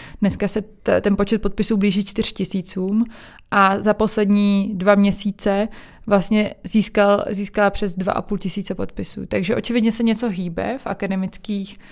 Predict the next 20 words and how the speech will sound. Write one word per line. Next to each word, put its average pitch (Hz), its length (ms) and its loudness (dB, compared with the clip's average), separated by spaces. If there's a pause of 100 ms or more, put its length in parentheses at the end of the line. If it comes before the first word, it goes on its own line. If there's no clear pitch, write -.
(200)
kruzích 208 600 -4 (120)
a 196 540 0
ukazuje 202 460 2
se, - 200 -2
ukazuje 220 320 4
to 214 80 4
i 214 60 6
ta 208 100 4
akce, - 340 0
kterou 190 220 -4
jsi 196 140 -6
zmínil, 196 520 4
a 196 80 0
to 202 140 -2
je, 196 400 4
eh, - 20 -10 (180)
protest 185 680 -2
na 196 360 0
dvacátého 185 500 -2
osmého 190 360 -2